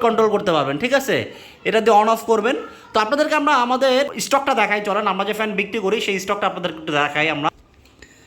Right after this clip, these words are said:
এইখানে হচ্ছে কি আমাদের এটা হচ্ছে স্টোর রুম,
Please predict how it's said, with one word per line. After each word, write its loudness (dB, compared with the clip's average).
এইখানে 4
হচ্ছে 0
কি -4
আমাদের 4
এটা 0
হচ্ছে -6
স্টোর 4
রুম, -2